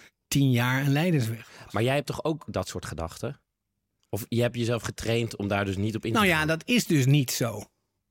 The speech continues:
Speaker 2: Wat is niet zo?
Speaker 1: Dat ik ouder word dan <laughs> vijfenzestig.
Speaker 2: Nee, maar jij hebt toch ook wel de gedachte, "Hey, eh, ik had nog"
Speaker 1: Ja.
Speaker 2: Of heb je die niet? Of ben je ge-, goed
Speaker 1: Nou
Speaker 2: getraind
Speaker 1: ja.
Speaker 2: in
Speaker 1: Het is gewoon niet zo.
Speaker 2: Nee.
Speaker 1: Dus dan kan ik wel lopen simmen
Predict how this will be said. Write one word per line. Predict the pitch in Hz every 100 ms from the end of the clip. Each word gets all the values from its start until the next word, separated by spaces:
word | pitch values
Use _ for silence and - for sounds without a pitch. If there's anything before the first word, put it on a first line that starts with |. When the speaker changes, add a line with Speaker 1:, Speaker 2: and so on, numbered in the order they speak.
| _ -
Speaker 2:
Wat | 117 107
is | 95
niet | 92 -
zo? | 85 78 85
Speaker 1:
Dat | 160 143
ik | 131
ouder | 147 131 120
word | 123 120 - 143
dan | 127 127 131 - -
<laughs> | -
vijfenzestig. | - 143 139 143 120 156
Speaker 2:
Nee, | 120
maar | 107
jij | 131
hebt | 135
toch | 131 123
ook | 143
wel | 123
de | 113
gedachte, | 104 98 - 104 - - - _
"Hey, | - 117 139 131 123 107 _ _ _ _
eh, | 113 113 101 101 101 -
ik | 113
had | - 104 131 - -
nog" | 107 95 - - _ -
Speaker 1:
Ja. | 175 127 - _ _ _ _ _ - -
Speaker 2:
Of | -
heb | 156 -
je |
die | 190
niet? | 202 220
Of | 165 - -
ben | 139 147
je |
ge-, | 139 117
goed | - 143 - 214
Speaker 1:
Nou | 190
Speaker 2:
getraind | 147 143 123
Speaker 1:
ja. | 117
Speaker 2:
in | 104 _ _ - - _ _ _ _ _ -
Speaker 1:
Het | 165 196
is | 233
gewoon | - 185 135
niet | 123 -
zo. | 117 113 -
Speaker 2:
Nee. | 95 82 -
Speaker 1:
Dus | 135
dan | 139
kan | 160 151
ik | 143
wel | 143
lopen | 139 135 127
simmen | - 170 147 120